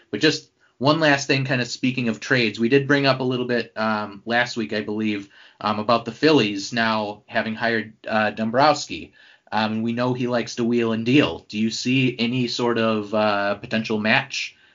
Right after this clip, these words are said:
coming there, or just in general, and kinda influx of trades coming from Philadelphia?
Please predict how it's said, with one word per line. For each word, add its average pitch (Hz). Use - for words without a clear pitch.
coming 107
there, 98
or 107
just 202
in 113
general, 110
and 101
kinda 107
influx 113
of 95
trades 110
coming 92
from 87
Philadelphia? 95